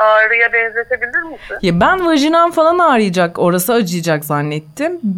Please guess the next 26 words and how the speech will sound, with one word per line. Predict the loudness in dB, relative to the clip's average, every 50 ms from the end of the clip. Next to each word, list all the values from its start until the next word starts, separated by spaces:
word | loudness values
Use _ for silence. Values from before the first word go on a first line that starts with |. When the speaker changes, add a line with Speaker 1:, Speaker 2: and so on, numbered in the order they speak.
| -8 -12 -18 _ -18 -4
Speaker 2:
Hissiyatı | -2 -2 -2 0 0 2 2 2 2 0 -2 -2
tam | 0 0 2
olarak | 2 2 2 2 0 0
ne | -2 -2 -2 -2
biliyor | -2 0 0
musun? | 0 -2 -4 -6 -6 -6 -4 0 0
Belime | 0 2 2 2 2 2 2
balyozla | 4 2 4 4 2 2 2 2 0 0 0
vuruyorlarmışçasına | 2 2 2 2 2 2 2 2 2 2 0 -2 -2 -4 -4 -4 -4 -4 -2 -2 -2 0 0
bir | -2 0 0 0 0
ağrı. | 0 0 0 -2 -2 -2 -4 -6 -8 -8 0 0 2 2 2 -2 -8 -10 -14 -16 -16 -18 -8 -4
Speaker 1:
Beline. | -2 -2 0 0 0 2 2 2 4 4
Speaker 2:
Belime | 4 2 2 2 2 2 2 2 0
a-, | 0 0 0 0 -2 -2 -2 -4
a-, | -4 -4 -4 -6 -8 -8
çok | -6 -6 -6 -6 -4 -4
inanılmazdı. | -2 -2 0 0 -2 -2 -2 -2 -2 -2 -2 -4 -6 -6 -6 -4
Yani | -2 0 0 0 0 0 -2 -2
yatsam | -2 -2 -2 -2 -4 -4 -2 -2 0 0
yatamıyorum, | -2 -2 -2 -4 -4 -2 -2 -2 -2 -2 -4
kalksam | -4 -6 -6 -6 -6 -6 -4 -4 -4
kalkamıyorum, | -4 -4 -4 -4 -4 -4 -6 -6 -4 -4 -4 -4 -4 -4
otursam | -4 -6 -6 -8 -8 -4 -4 -4 -2
oturamıyorum. | -4 -6 -6 -4 -4 -2 -2 -2 -2 -2 -2 -2 -2 -2
Yani | -2 0 0 0 0
belim | 0 0 0 -2 -4